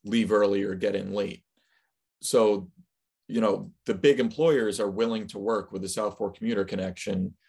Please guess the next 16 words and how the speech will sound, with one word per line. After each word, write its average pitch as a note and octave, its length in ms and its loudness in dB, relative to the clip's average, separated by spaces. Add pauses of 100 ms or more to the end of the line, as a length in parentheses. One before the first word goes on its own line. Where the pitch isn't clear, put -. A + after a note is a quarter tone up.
(500)
um, F#2+ 540 0 (1080)
so B2+ 200 2
that A#2 200 6
it - 80 4
becomes G#2+ 300 0
practical G#2+ 440 0
for A2+ 140 -8
more A2+ 200 2
people. D3 380 -4
And G#2 120 -6
the G#2+ 60 -4
more A#2 180 2
businesses A2+ 640 -4
that B2 180 0
do F#2 180 -2
that, F#2+ 340 0